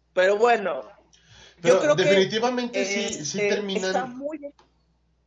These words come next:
Speaker 2: definitivamente sí terminan dando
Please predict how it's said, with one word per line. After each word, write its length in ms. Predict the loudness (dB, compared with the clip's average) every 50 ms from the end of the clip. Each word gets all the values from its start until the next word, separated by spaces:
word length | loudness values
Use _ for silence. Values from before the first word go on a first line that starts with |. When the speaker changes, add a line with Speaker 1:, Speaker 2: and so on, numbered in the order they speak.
| _ _ _ _ _ _ _ _ _ _ _ _ _ _ _ _ _ _ _ _ _ _ _ _ -4
Speaker 2:
definitivamente 760 | -2 -2 -2 -2 -2 -2 0 0 0 -2 -4 -4 -4 -6
sí 140 | -8 -8 -8
terminan 500 | -6 -6 -6 -4 -6 -4 -4 -4 -2 -2
dando 800 | -2 -4 -4 -4 -4 -4 -6 -4 -4 -6 -8 -10 -12 -14 -14 -16